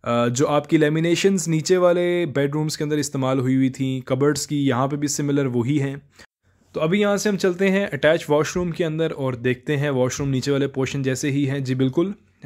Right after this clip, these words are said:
अ, यहाँ पे इंग्लिश सीट है और again ग्रेनाइट का स्लैब है जिस पे आपका वॉश बेसिन है। अक्सर लोग ये करते हैं कि फर्स्ट पोर्शन बड़ा अच्छा बनाते हैं, उसमें एक्सपेंसिव चीज़ें यूज़ करते हैं, लेकिन सेकंड पोर्शन में आके जो है वो पैसे बचाना शुरू हो जाते हैं,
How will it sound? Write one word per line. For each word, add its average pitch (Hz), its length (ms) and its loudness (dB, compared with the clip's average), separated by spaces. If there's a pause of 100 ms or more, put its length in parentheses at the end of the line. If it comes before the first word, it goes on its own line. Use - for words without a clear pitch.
अ, 123 360 -2
यहाँ 127 380 -2
पे 135 240 0 (120)
इंग्लिश 160 200 0
सीट 170 320 -2
है 160 280 2
और 127 480 -4
again 135 280 -4
ग्रेनाइट 131 420 -2
का 147 120 -2
स्लैब 135 380 0
है 135 80 2
जिस 131 180 -4
पे 131 100 -4
आपका 120 220 -4
वॉश 123 360 -4
बेसिन 143 300 -2
है। 151 160 -6 (720)
अक्सर 214 360 4
लोग 185 240 4
ये 175 100 6
करते 160 280 0
हैं 156 80 -4
कि 160 60 -4
फर्स्ट 190 360 -4
पोर्शन 170 420 0
बड़ा 135 220 2
अच्छा 139 340 -4
बनाते 135 340 -2
हैं, 135 60 -2
उसमें 131 340 -4 (100)
एक्सपेंसिव 139 460 -4
चीज़ें 143 280 -4
यूज़ 135 260 0
करते 135 220 -2
हैं, 135 60 -2
लेकिन 135 200 -4
सेकंड 190 440 0
पोर्शन 175 260 -2
में 160 100 -4
आके 139 260 -4
जो 131 120 -6
है 127 60 -2
वो 127 120 -4
पैसे 135 300 -2
बचाना 139 300 -4
शुरू 135 200 -4
हो 135 120 0
जाते 131 200 -6
हैं, 135 220 -12